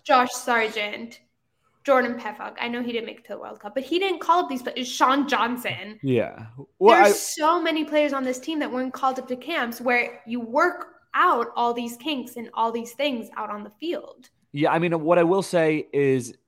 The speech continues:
Speaker 2: eh, to play devil's advocate here, this is not the center back pairing that Greg Berhalter wanted at the World Cup.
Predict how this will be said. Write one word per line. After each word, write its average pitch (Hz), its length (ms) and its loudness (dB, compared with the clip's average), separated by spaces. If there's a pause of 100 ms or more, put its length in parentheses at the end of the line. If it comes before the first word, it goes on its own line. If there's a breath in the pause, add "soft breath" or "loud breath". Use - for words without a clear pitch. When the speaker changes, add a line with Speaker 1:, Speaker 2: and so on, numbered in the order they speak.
Speaker 2:
eh, 127 160 -6
to 127 120 -16
play 151 140 -2
devil's 131 300 0
advocate 107 360 -4
here, 104 380 -4 (600)
this 147 180 0
is 143 120 -2
not 143 180 2
the 120 60 -10
center 127 260 -2
back 120 200 0
pairing 117 260 -4
that 110 100 -4
Greg 107 240 -4
Berhalter 101 460 -6
wanted 92 280 -8
at 85 100 -12
the 90 60 -14
World 82 220 -12
Cup. - 180 -20